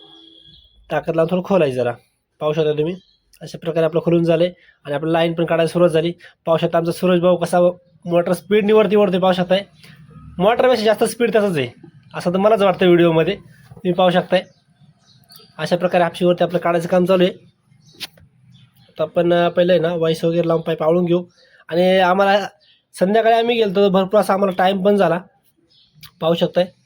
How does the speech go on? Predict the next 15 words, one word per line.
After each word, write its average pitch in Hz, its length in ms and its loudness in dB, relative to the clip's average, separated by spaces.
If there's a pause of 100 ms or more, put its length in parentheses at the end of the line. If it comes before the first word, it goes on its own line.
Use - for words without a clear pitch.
(120)
अशा 175 140 -8
प्रकारे 165 300 -2
आपण 165 140 -4
पाईप 165 260 -2
आता 170 120 -2
वरचा 165 240 0
खोलून 175 280 0
घेऊ 180 120 2
पहिला. 165 260 -2 (340)
आतमध्ये 175 360 0
बार 170 240 0
पण 185 200 0
असतो 170 240 -2
त्यामुळं 180 440 4
जरा 180 280 2